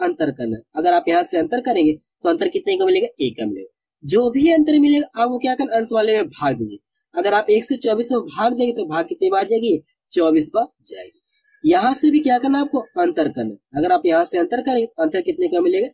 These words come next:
एक का मिलेगा। इस अंतर से क्या करना है? अंश में भाग देना है। दस बार भाग जाएंगे। यहाँ से same process करेंगे, यहाँ से कितनी बार जाएगी?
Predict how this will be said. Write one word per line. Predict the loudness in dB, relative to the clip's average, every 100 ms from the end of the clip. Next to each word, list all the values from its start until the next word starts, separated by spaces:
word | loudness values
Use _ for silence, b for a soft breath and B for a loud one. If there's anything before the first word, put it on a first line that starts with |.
| -8
एक | -10
का | -10
मिलेगा। | -20 -20 _ _ _
इस | 0 2
अंतर | 0 0 -2
से | -2
क्या | -2 -2
करना | 0 -2
है? |
अंश | -2 -4
में |
भाग | -10 _ _ -8 -8
देना | -8 -14
है। | _ -6 -4
दस | -2
बार | -4
भाग | -4 -4
जाएंगे। | -2 -2 -6 _ _ _ _
यहाँ | -2 0
से | -4
same | -4 -4
process | -2 -4 -6 -2
करेंगे, | 0 0 -2 -6 -2
यहाँ | 0 0
से | -4
कितनी | -6 -2
बार | 0 0
जाएगी? | 0 -4